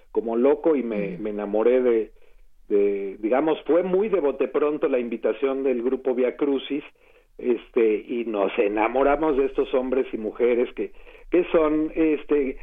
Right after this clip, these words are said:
Speaker 1: eh, campesinos cañeros, albañiles, amas de casa, la señora que atiende la farmacia, la que vende tamales,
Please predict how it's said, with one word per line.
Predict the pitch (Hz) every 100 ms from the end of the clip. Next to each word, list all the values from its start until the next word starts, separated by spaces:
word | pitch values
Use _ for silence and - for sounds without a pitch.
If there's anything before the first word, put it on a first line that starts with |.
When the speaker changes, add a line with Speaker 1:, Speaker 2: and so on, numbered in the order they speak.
| - -
Speaker 1:
eh, | 156 139
campesinos | 139 123 147 - 143 143 -
cañeros, | 143 139 135 135 135 131
albañiles, | 135 127 127 131 131 127 127 127 135
amas | 120 123 120
de | 120 113
casa, | 127 120 113 127 123 117
la | 117 127
señora | 120 123 117
que | -
atiende | - 120 117
la | 110
farmacia, | 117 104 120 113 120
la | 110
que | -
vende | 113 117 113
tamales, | 110 107 117 117 113